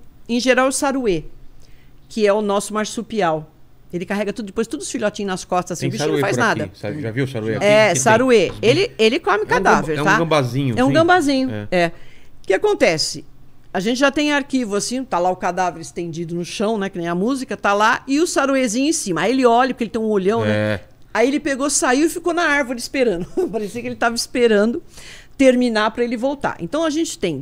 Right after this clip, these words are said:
Speaker 1: desde animais, assim, silvestres, ave faz isso. E olha, quando, e, e a ave vai lá, e, e onde que ela vai?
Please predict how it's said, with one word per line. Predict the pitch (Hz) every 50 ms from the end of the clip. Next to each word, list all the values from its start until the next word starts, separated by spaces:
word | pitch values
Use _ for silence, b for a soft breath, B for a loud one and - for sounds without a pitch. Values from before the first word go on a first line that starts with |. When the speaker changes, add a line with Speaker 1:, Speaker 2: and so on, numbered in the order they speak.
| 160
Speaker 1:
desde | 165 190 233 294 370 330 269 294
animais, | 269 240 214 185 170 160 156 143 135 139 135 143
assim, | 143 - - - 147 143 135
silvestres, | - - - 247 233 170 185 170 175 180 190 - - 311 294 370 - - - B B B B B B B -
ave | 214 226 233 240 247 247 226 180 190 233 240 247 - - -
faz | - - 170 170 151 151
isso. | 175 202 202 - - - -
E | 220 214
olha, | 208 190 165 151 135 139 160 b b b b b b b b b -
quando, | - 233 254 294 285 311 294 277 - - -
e, | 208 202 190 -
e | 202 196
a | 190 185 202 240
ave | 262 220 226 214
vai | 185 202 180 180
lá, | 202 233 247 240
e, | 220 220 226 226 202 -
e | 247 226
onde | 240 285 320 302 311 302
que | 294
ela | 269 254 233
vai? | 208 165 156 120 67 -